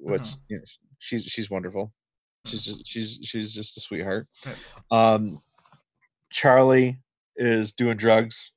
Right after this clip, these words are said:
Speaker 1: <laughs> during the memorial.
Speaker 2: When it comes to the memorial, just knock off. Sometimes people gotta go to the bathroom, smoke break. He takes his drug
Speaker 1: Yeah.
Speaker 2: break.
Speaker 1: Yeah, but I think that this drug break is probably of significance because we're seeing it. <laughs> So,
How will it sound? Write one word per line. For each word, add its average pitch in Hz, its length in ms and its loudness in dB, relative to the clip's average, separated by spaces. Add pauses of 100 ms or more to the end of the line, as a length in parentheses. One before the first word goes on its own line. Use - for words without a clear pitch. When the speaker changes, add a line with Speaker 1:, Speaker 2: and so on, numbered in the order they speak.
(120)
Speaker 1:
<laughs> 117 380 -4
during 113 220 0
the 113 60 -2
memorial. 107 600 -2
Speaker 2:
When 214 140 0
it 165 80 -4
comes 143 220 -4
to 131 60 -10
the 123 40 -6
memorial, 117 500 -10
just 165 220 -20 (580)
knock 120 260 -12
off. 113 320 -8
Sometimes 143 360 -8
people 135 180 -10
gotta 123 200 -6
go 120 80 -4
to 120 60 -12
the 117 80 -8
bathroom, 113 420 -8
smoke 110 360 -14
break. 127 160 -10 (100)
He 104 100 -18
takes - 300 -18
his 127 200 -18 (920)
drug 143 160 -4
Speaker 1:
Yeah. 95 100 -2
Speaker 2:
break. 85 180 -2 (1040)
Speaker 1:
Yeah, 95 320 0
but - 280 0
I 104 80 0
think 104 220 -6
that 98 280 -2
this 113 440 -6
drug 110 260 -2
break 104 220 -2
is 110 100 -10
probably 113 400 2
of 101 240 -6
significance 104 580 -8
because 98 380 -8 (220)
we're 95 160 -6 (220)
seeing 98 380 -4
it. 92 160 -6 (200)
<laughs> - 200 -20
So, - 160 2